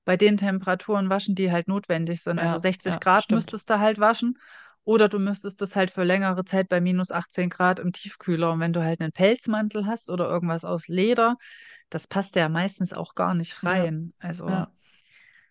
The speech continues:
Speaker 1: und meistens merkst du's ja erst, wenn's halt wirklich richtig krass ist, der Befall, ne? Und
Speaker 2: Mhm.
Speaker 1: dann willst du das, glaub ich, auch gar nicht mehr anziehen.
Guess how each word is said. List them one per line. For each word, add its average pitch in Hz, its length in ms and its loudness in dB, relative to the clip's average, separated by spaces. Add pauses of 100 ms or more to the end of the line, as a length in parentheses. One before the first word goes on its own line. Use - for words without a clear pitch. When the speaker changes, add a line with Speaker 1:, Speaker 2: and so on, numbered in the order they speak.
(400)
Speaker 1:
und 196 140 4
meistens 196 360 4
merkst 208 320 2
du's 190 120 -4
ja 196 140 4
erst, 196 300 -2
wenn's 190 300 -2
halt 180 220 2
wirklich 185 420 -4 (200)
richtig 190 360 -6
krass 170 240 -4
ist, - 160 -14
der 151 80 -6
Befall, 151 480 -8
ne? 185 180 -6 (760)
Und 185 140 0
Speaker 2:
Mhm. - 20 0
Speaker 1:
dann 170 160 0
willst 180 300 -12
du - 40 -20
das, - 180 -20
glaub 151 300 -6
ich, - 140 -12
auch - 140 -18
gar 160 200 -4
nicht 165 220 -8
mehr 156 160 -4
anziehen. 170 600 -6